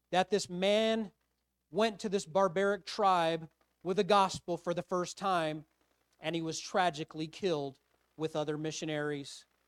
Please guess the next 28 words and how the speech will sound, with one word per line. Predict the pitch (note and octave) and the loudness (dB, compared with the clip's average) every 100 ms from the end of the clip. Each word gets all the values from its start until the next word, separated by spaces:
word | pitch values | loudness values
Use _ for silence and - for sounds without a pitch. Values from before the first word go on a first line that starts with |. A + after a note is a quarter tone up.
| _ _ _ | _ _ _
It | A3+ | 0
was | A3 G#3+ | 2 2
the | A3 | 0
love | F#3+ G#3+ A#3+ G#3+ | 2 6 6 2
of | F3+ | -4
Christ | - A3 F#3+ F3 - | 0 4 4 2 -2
that | G3 F#3 | 0 2
allowed | F3+ F#3+ G#3 G#3+ F#3+ | 2 2 4 4 2
him | E3+ D3+ D3 _ _ _ - | -2 -4 -6 _ _ _ -10
to | G#3+ F#3+ | -4 -2
endure | F3+ E3 G3 E3+ D#3 - _ - | -2 0 2 4 2 -4 _ -4
the | E3+ | -4
pure | - A3 G#3 | -2 -4 -4
persecution | - G3+ - F3+ - G#3+ E3 D#3+ D3+ D3 _ _ - | -2 -2 -2 -4 -2 -2 -2 -4 -6 -6 _ _ -8
even | G#3 F#3+ E3 | -4 0 0
until | D#3+ - F3+ | -2 -2 -2
death. | D#3 F#3 E3 - | 4 4 4 2
But | E3+ | 0
get | F3 F3+ | 2 2
this, | G#3 F3+ D3 - - _ _ _ _ _ | 2 2 0 -8 -18 _ _ _ _ _
it | G3+ | -2
was | G#3 F3 | -2 -2
the | |
love | F#3 G3+ F#3 | 2 2 2
of | F3+ | 0
Christ | - A3 G3+ F#3 G3+ | -2 0 0 0 0
that | F#3 - | -2 -2
constrained | F#3+ D#3 - A#3+ B3+ G#3 E3+ D#3+ | -10 -8 -10 -6 -4 -2 -2 -6